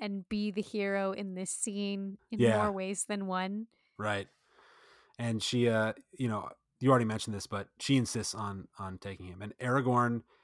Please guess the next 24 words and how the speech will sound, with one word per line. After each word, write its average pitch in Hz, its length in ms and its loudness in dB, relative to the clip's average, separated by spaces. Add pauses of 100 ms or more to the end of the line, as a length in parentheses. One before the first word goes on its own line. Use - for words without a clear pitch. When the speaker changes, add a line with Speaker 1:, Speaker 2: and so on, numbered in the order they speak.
(400)
Speaker 2:
again, 131 300 4
it 113 80 -4
conveys 110 560 -2
their, 98 540 -4
"We 110 60 -4
see 135 140 2
that 113 80 0
they 107 80 -4
have 101 160 -4
a 101 40 -4
relationship." 95 600 -8 (220)
He - 80 -12
says, 101 200 -8
"I'm 123 180 2
gonna 107 160 -2
go. 95 460 -4
It's 113 180 -10
too 143 140 4
dangerous 101 320 -2
for - 120 -12
you." 92 180 -8
And 95 100 -12
she's 107 140 -10
like, 104 220 -10